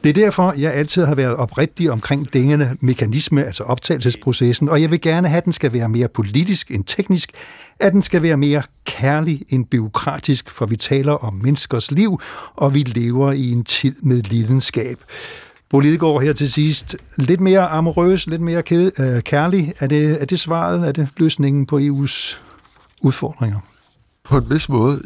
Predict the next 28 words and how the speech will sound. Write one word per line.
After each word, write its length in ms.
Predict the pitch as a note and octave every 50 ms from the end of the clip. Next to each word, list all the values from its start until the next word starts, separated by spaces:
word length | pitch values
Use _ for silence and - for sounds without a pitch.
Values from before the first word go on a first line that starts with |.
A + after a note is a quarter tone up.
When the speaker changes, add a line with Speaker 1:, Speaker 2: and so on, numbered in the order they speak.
| B2 A2
Speaker 2:
ja, 180 | G#2 G#2+ A#2+ D3 - _ _ _
fordi 560 | - - - A#2+ - - C3 B2 A#2+ A2 - - - - - - _ - - - -
den 160 | D3+ D#3+ C3+ - -
politik, 720 | - F3 D#3 C3 G#2+ - - - - G3+ - - - - - _ _
som 380 | - - - C#3 A#2+ G#2+ G2 G2
vi 60 | A2+
jo 280 | G#2+ G#2 G#2+ G#2 G2+ F2+ F2
har 140 | G#2 G2+ G2
haft 240 | F#2+ A#2 B2 -
som 120 | - - A#2
fællesnævner 680 | - - D3 E3 D3+ B2 - C#3+ - G#2+ G#2 G#2 G#2
i 40 | G#2
det 140 | - A#2+ A#2
her 100 | A#2 A2
program, 360 | - G2 - - G2+ G2 - - _ _ - - - - - - - - _ _ _ _ -
den 160 | D3+ D#3 D3 B2 _
gør 180 | - - F#2+ G2+
jo, 220 | A#2+ D#3 F#3 - -
at 160 | - - - -
vi 40 | A2+
kommer 240 | - - G#2 F#2+
til 180 | F#2 - - B2+
at 100 | A#2+ -
træffe 420 | - - - F2+ F#2+ - - C#3 A#2+ - _ _ _ _ _ -
beslutninger 800 | - A2+ G#2+ - - - F3 - - - - - G#2 G2 G2 G2 -
om 160 | - A#2+ A2
vores 200 | G#2+ G2+ G2 F#2
fremtid. 480 | - - F#2+ G2 A#2 - - - F#2 -